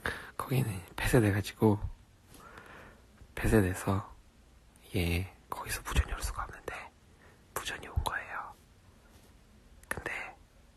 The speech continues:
제가 서-, 서-, 제가 보초 서고 있는데, 예? 보초 서고 있던 데에서, 내 뒤요? <laughs> 무섭지?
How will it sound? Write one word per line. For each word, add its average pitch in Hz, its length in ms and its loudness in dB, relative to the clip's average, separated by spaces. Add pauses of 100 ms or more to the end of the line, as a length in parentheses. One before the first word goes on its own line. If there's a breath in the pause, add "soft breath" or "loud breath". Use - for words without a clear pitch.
(140)
제가 - 400 -2 (360)
서-, - 300 0
서-, - 180 -12 (400 loud breath)
제가 92 260 0
보초 - 320 8
서고 117 300 8
있는데, - 840 -2 (600)
예? 127 140 8 (760 loud breath)
보초 - 280 4
서고 110 240 8
있던 98 520 2 (100)
데에서, 95 500 2 (680 loud breath)
내 98 100 8
뒤요? 113 320 6 (2500 loud breath)
<laughs> 107 1400 6
무섭지? 95 760 8